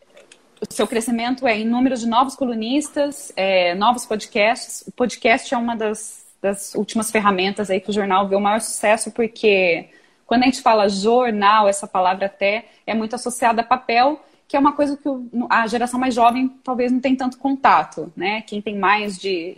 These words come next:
de trinta, mais de quarenta, tem essa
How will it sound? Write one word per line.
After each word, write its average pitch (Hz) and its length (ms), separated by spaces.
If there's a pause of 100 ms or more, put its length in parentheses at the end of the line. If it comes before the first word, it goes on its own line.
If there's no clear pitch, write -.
de 175 160
trinta, 190 1000
mais 170 260
de - 40
quarenta, 208 880
tem 208 220
essa 180 340